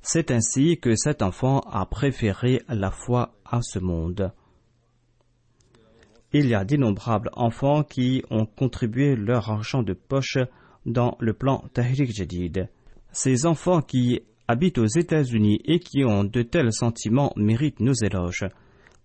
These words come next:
Et certainement, euh, les parents de ces enfants doivent remercier Dieu à cet égard. Et comment prouver sa reconnaissance ? Pour prouver sa reconnaissance, il faut rehausser la norme de ses actes d'adoration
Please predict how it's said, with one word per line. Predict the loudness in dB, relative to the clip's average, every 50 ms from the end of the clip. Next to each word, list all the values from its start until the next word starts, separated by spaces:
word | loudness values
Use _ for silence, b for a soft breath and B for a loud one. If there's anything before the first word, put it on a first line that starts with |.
| -18 _ 0
Et | 2 2 2 2 -2
certainement, | -6 -2 -2 -2 -2 -2 -2 -2 0 0 2 2 2 0 0 b b b b b b b b -6
euh, | -4 -2 0 0
les | 0 0 0 -2
parents | 0 -4 -4 -2 0 0 0
de | 0
ces | -2 -2 -2 -2 -2
enfants | -2 -4 -2 -2 -2
doivent | 0 0 -2 -2 0
remercier | 0 2 2 4 2 2 -2 -6 -6 -4 -4 -4
Dieu | -4 -2 0 2 2 2 0 b b b b b b b b b b
à | -6 -6
cet | -4 -2 -4 -2 -2 -2
égard. | -4 0 0 2 2 2 0 -2 -8 -20 _ _ _ -4
Et | 0 2 2 2 0 -2 _ _ _ b b b b b b b b b -4
comment | 0 2 2 2 0
prouver | -2 -4 -2 -2
sa | 0 0 0
reconnaissance ? | -2 -2 -2 0 0 0 0 0 2 0 0 0 -2 -6 -12 -14 -18 _ _ _ _
Pour | -6 -6 -6 -6
prouver | -6 -4 -2 -2
sa | -2 -2 -2
reconnaissance, | -4 -4 -2 0 0 0 0 0 0 2 2 2 0
il | -4 -6 -4
faut | -2 -2 0 2
rehausser | 2 0 0 0 -2 -6 -4 -2 -2 -2 -2 B B B B B B B B B -14
la | -8 -6 -2 0 2
norme | 2 2 2 2 0 -2
de | -2 -2 -2
ses | -4 -4 -6 -2 0
actes | 0 0 0 -2 -6
d'adoration | -2 -2 -2 0 0 0 0 0 -4 -6 -6 -2 0 0 0 0